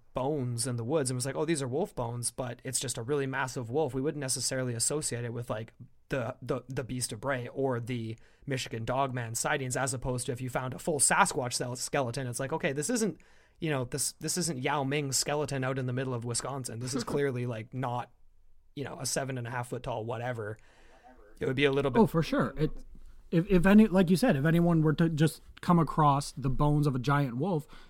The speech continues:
Speaker 2: that's what they're gonna think it is, a giant wolf. They're not gonna tie it back to,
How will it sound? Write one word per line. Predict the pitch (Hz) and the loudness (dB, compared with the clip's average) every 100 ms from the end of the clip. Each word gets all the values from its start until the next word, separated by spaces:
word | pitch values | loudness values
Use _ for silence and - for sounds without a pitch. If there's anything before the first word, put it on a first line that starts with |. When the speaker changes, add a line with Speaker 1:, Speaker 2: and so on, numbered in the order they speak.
| - | -6
Speaker 2:
that's | 127 151 151 | 0 2 2
what | 165 | 2
they're | 160 | 4
gonna | 151 143 | 4 2
think | - 147 | 2 0
it | 135 | 2
is, | 170 123 | 0 0
a | |
giant | 113 147 135 123 | 0 0 0 0
wolf. | 151 120 - | -2 -2 -4
They're | 135 | 0
not | 143 143 | 0 2
gonna | 151 123 | 0 -2
tie | - 147 147 | -2 2 2
it | 123 | 2
back | 143 143 151 | 0 -2 -2
to, | 127 113 | -4 -4